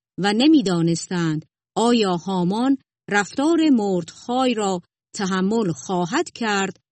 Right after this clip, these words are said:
یا نه. هامان وقتی فهمید مردخای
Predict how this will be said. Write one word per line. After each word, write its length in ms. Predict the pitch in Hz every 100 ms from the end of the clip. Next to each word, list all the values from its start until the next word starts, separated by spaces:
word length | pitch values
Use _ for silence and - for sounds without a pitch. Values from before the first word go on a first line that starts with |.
| -
یا 240 | 170 185 175
نه. 340 | 180 185 147 - _ _ _ _ _ _ _ _ -
هامان 500 | 180 165 202 254 247 _ _ 190
وقتی 420 | 269 - 294 285
فهمید 680 | - 196 190 233 269 277
مردخای 720 | 208 185 175 - 226 240 254